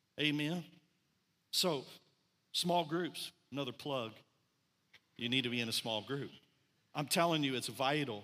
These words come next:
It's not just a, we're not just doing some little ministry out there to try and just keep people occupied. No, life, life is imparted through small groups because there's relationship.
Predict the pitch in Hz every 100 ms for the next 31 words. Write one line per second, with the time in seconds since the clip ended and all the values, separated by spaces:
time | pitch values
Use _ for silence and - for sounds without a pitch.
0 | 123 127 - 139 143 139 151 - 139 123
1 | - - 131 147 156 156 147 160 147 131
2 | 156 143 139 135 123 139 151 139 - 127
3 | 117 113 120 120 117 113 - - - 131
4 | - 135 120 110 123 - - 165 - 139
5 | 120 127 139 - 120 127 107 101 107 -
6 | _ - 139 135 131 135 147 151 110 -
7 | - - _ _ _ _ _ _ _ _
8 | _ _ _ _ _ _ _ 107 123 139
9 | 147 143 - - _ _ _ _ 139 127
10 | 110 - 143 135 113 101 110 107 120 107
11 | 101 110 120 92 - - 110 - 117 98
12 | 107 101 98 98 104 - 92 85 - 80